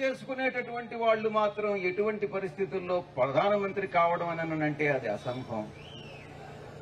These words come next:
ఎప్పుడైనా కూడా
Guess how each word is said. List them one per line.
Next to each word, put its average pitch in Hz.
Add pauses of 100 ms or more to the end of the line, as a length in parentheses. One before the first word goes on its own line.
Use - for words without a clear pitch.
(1000)
ఎప్పుడైనా 262
కూడా 277